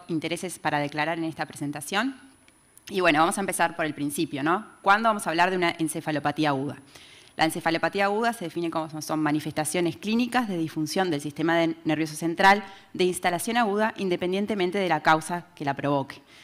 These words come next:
¿tá? Se va a manifestar por alteraciones de conciencia, por trastornos de las funciones mentales, llámese deterioro cognitivo, una regresión del desarrollo,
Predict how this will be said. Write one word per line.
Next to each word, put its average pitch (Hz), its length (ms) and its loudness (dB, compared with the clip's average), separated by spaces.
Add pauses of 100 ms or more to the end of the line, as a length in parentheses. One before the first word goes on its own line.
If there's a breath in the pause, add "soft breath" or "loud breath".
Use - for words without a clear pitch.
(180 loud breath)
¿tá? 170 200 0
Se 175 120 0
va 156 60 6
a 156 80 4
manifestar 156 500 0
por 160 100 0
alteraciones 143 480 -2
de 139 80 -2
conciencia, 208 720 0 (480 soft breath)
por 165 120 4
trastornos 175 360 2
de 165 60 2
las 156 100 0
funciones 151 340 -2
mentales, 175 580 4
llámese 156 400 -4
deterioro 143 360 -4
cognitivo, 175 680 2
una 165 180 2
regresión 143 340 -4
del 135 100 -4
desarrollo, 151 720 0